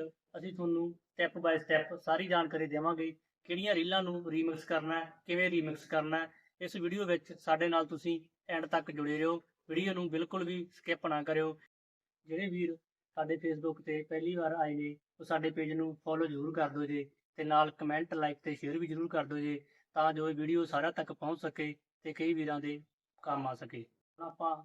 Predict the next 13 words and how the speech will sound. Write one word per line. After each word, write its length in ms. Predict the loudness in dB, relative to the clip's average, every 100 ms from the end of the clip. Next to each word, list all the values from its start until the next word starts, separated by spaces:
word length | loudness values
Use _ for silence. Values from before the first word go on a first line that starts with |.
| -6
ਵੀਡੀਓ 260 | -4 -2 -2 -4
ਸ਼ੁਰੂ 160 | -4
ਕਰਦੇ 320 | 0 0 0 0
ਹਾਂ 160 | -2 -4 _
ਤੇ 80 | -10
ਚੱਲਦੇ 400 | 0 0 2 -2
ਹਾਂ 140 | -2
ਮੋਬਾਈਲ 340 | -2 -4 -2 -2
ਦੀ 180 | -4 -8
ਸਕਰੀਨ 420 | -10 -12 -10 -8 -10
ਤੇ। 200 | -12 -18 _ _ _ _ _ _ _ _ _ _ _ _ _ _ _ _ _ _ _ _ _
ਹਾਂਜੀ 200 | 6 8
ਦੋਸਤੋ, 360 | 10 8 8 4